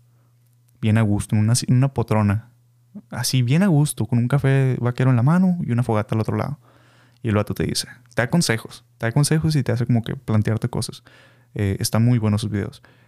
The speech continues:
Eh, este video se llama When You Just, ¿cómo? When You Just Ain't Got It All Together. Eh, y sí te explica eso de que, ¿qué onda? A ver, agárrate los pantalones y ¿por qué,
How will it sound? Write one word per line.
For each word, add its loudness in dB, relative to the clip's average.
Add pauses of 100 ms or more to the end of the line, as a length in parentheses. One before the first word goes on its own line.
(140)
Eh, 0
este -2
video 0
se 0
llama 2
When 2
You 2
Just, -2 (120)
¿cómo? -4 (320)
When 0
You 2
Just 0
Ain't 2
Got 0
It -2 (340)
All -6
Together. -6 (500)
Eh, 2
y 0
sí 0
te -2
explica -2
eso -2
de 0
que, -4 (420)
¿qué -6
onda? -2 (320)
A -8
ver, -8
agárrate -4
los -4
pantalones -4
y -10
¿por -8
qué, 0